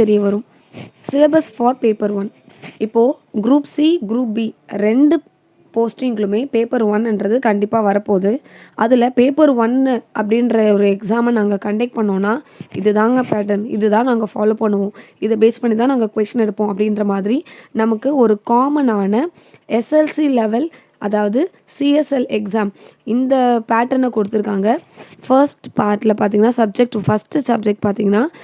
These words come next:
it is general intelligence and reasoning. இதுலேருந்து நாங்க கொஸ்டின் எடுத்தோம் அப்படின்னா, இருபத்தஞ்சு கொஸ்டின் எடுப்போம், இருபத்தஞ்சு மார்க். அதே மாதிரி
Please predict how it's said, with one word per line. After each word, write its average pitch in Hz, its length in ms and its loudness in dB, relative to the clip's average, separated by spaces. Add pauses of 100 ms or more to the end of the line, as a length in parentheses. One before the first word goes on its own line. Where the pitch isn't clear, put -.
(240)
it 214 140 2
is 220 60 2 (100)
general 226 400 2
intelligence 214 540 2 (120)
and 220 200 0
reasoning. 196 360 0 (540)
இதுலேருந்து 277 440 4
நாங்க 226 240 2
கொஸ்டின் 226 340 2
எடுத்தோம் 214 220 0
அப்படின்னா, 202 260 2 (140)
இருபத்தஞ்சு 233 480 2
கொஸ்டின் 214 320 2
எடுப்போம், 220 340 2 (280)
இருபத்தஞ்சு 220 500 2
மார்க். 202 240 0 (460)
அதே 214 160 4 (100)
மாதிரி 202 280 4